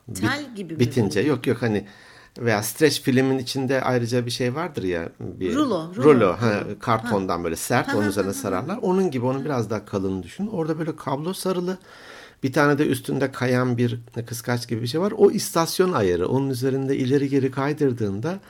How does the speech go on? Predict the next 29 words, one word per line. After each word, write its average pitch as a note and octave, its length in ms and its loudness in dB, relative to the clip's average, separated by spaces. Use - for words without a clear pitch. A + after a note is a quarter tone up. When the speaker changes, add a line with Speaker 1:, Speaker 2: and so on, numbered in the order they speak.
Speaker 2:
Ya, D4+ 100 -2
Speaker 1:
Ankara C#3+ 520 4
Radyosu G2+ 380 4
Speaker 2:
Zeki - 200 -2
Speaker 1:
çıkıyor, C#3 220 2
Speaker 2:
ya. D3+ 60 -2
Speaker 1:
İstanbul B2+ 480 0
Radyosu F#2 420 -2
çıkıyor. G#3+ 380 -2
Şöyle G#3+ 440 4
bir G3+ 60 0
şey, C3+ 300 4
Speaker 2:
Aa. - 140 -8
Speaker 1:
tekniği G#2+ 540 2
de C3+ 80 0
hani G2+ 280 4
böyle F#2 220 2
süper - 340 -4
icat G#2+ 380 -2
bir G#2 60 -6
şey A2 200 0
değil F#3 180 0
ama A#2 260 0
dedem G#2+ 340 4
gerçekten F#2+ 680 -4
bunu F2+ 320 -2
bin G#2 220 -2
dokuz G2+ 440 -6
yüz G#2 420 -6